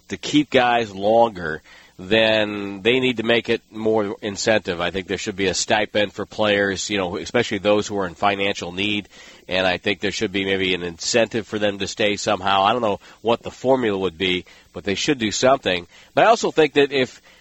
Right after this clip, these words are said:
you know, with Damian Lillard and, say, C J McCollum, say he comes out this year and has a good N B A career, I think that's gonna help too, because then not necessarily the guy who goes to play for John Calipari, who knows he's a one and done and, and has a lot of ta-,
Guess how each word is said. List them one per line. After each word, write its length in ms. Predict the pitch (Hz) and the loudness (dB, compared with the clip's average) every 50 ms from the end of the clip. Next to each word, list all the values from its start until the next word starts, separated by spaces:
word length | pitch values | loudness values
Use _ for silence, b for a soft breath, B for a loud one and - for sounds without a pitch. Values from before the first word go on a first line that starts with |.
| b b b b _ | b b b b _
you 80 | 127 | 0
know, 80 | 127 117 | 2 4
with 160 | 113 110 98 | 4 2 4
Damian 380 | 120 143 165 175 175 170 165 143 | 2 2 2 2 2 2 2 4
Lillard 340 | 139 139 120 95 73 73 - | 4 6 6 4 2 -2 -4
and, 140 | - 107 - | -6 -6 2
say, 160 | - 160 143 | 2 2 2
C 180 | - - 208 202 | 4 0 -2 0
J 140 | - 180 | 2 2
McCollum, 440 | 170 156 135 - 151 143 139 127 101 | 2 2 -2 2 2 4 4 4 2
say 140 | - - 131 | 0 -4 -2
he 120 | 127 147 | -2 -2
comes 260 | - - 151 131 117 123 | -2 -2 -6 -2 2 2
out 200 | 123 117 117 - | 2 2 2 -2
this 200 | 113 104 - - | -6 -8 -4 -2
year 100 | 120 110 | -2 -2
and 80 | 98 | 0
has 200 | 101 104 107 101 | 0 0 -2 -2
a 40 | 104 | -4
good 220 | 87 90 113 113 | -6 -4 0 2
N 160 | 117 113 107 104 | 4 2 2 2
B 180 | 95 104 104 | 0 0 2
A 120 | 98 95 - | 0 0 -2
career, 600 | - - 107 101 98 110 120 110 90 73 69 - b b b b b b b - | -4 -8 -6 -2 0 0 0 0 0 -2 -6 -10 b b b b b b b -2
I 60 | 139 | 0
think 160 | 170 190 160 | 0 0 0
that's 280 | 110 127 131 160 - - | 2 2 2 2 0 0
gonna 180 | - 160 139 120 | 2 2 2 2
help 340 | 95 110 120 117 117 - | 2 0 0 0 0 -4
too, 320 | _ - - 175 180 160 123 | _ -4 2 2 2 2 2
because 380 | 107 107 - - 123 110 - | -2 -4 -2 0 -2 0 2
then 300 | - 135 143 143 135 127 B B B B B B B | 4 4 4 4 2 0 B B B B B B B
not 200 | 131 156 180 170 | 2 2 2 2
necessarily 440 | 139 170 156 - - 160 156 151 139 | 2 -4 -4 0 2 4 6 6 6
the 80 | 123 117 | 4 4
guy 320 | 101 123 123 123 123 117 | 2 4 4 4 2 2
who 100 | 120 120 | 0 -2
goes 400 | 107 110 117 113 113 110 110 - | 0 2 2 4 4 2 0 -4
to 120 | - 101 | -8 -8
play 180 | - - 117 107 | -2 0 -2 -2
for 120 | - 95 | 0 -4
John 300 | 92 87 110 107 104 101 | -4 0 2 2 2 2
Calipari, 880 | 90 - 117 104 95 87 82 - - 113 127 117 92 82 78 - - - b b b b b b | 0 -2 -2 0 0 0 -2 -4 0 2 2 4 2 0 -2 -6 -10 -16 b b b b b b
who 160 | - 101 104 | -8 -6 -2
knows 280 | 101 110 110 113 110 98 | 2 2 2 2 2 0
he's 140 | 107 104 90 | -2 -6 -6
a 80 | 95 | -6
one 260 | 87 95 101 107 101 | -6 -2 -2 0 0
and 160 | 92 90 87 80 | -2 -4 -4 -2
done 320 | 98 95 90 85 87 95 | -2 0 0 -2 -4 -6
and, 240 | 92 82 80 80 - | -8 -10 -10 -14 -14
and 240 | - 90 87 85 78 | -12 -10 -10 -10 -8
has 300 | 80 95 95 95 90 90 | -4 -4 -2 -2 -4 -6
a 40 | 87 | -4
lot 180 | 90 92 87 | -2 -2 -2
of 100 | 80 - | -2 -6
ta-, 360 | _ - - - - 92 87 | _ -12 -12 -10 -10 -10 -12